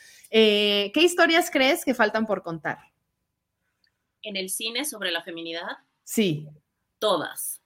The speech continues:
Speaker 2: este, todas, todas. La verdad es que, eh, la exploración de la feminidad en el cine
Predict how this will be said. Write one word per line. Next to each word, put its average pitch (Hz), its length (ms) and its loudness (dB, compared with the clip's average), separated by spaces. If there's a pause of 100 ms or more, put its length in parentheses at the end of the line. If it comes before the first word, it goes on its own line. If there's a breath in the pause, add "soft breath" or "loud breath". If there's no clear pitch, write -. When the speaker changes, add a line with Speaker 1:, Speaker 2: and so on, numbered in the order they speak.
Speaker 2:
este, 190 1000 2
todas, 151 460 0
todas. 180 340 4
La 190 100 6
verdad 220 260 8
es 254 200 2
que, 254 380 6
eh, 185 360 4
la 190 120 2
exploración 196 580 0
de 247 80 2
la 226 100 2
feminidad 175 400 0
en 196 80 0
el 170 140 0
cine 190 520 0